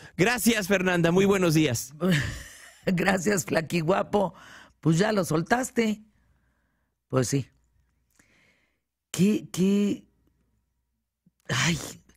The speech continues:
Speaker 2: e-, ese Trump verdaderamente es un hombre patético,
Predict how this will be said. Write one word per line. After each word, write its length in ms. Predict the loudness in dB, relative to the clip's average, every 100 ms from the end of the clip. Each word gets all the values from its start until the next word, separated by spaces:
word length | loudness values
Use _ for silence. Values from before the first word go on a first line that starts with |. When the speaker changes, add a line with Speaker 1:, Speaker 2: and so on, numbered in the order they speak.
| _ -20 -20 _ _ _ -20 _ _
Speaker 2:
e-, 140 | -10 -8
ese 280 | 0 2 2
Trump 460 | 0 0 0 -2 -6 -20 _ _ _
verdaderamente 1300 | -2 0 0 0 0 0 0 -2 -4 -4 -6 -6 -8 -18 _ _ _ _ _ _ _ _ _ -18 -18 _
es 380 | 0 0 0 -6 -4
un 260 | -2 -2 -4
hombre 540 | -2 0 0 0 -2 -8 _ -4
patético, 840 | -4 -4 -8 -6 -8 -8 -14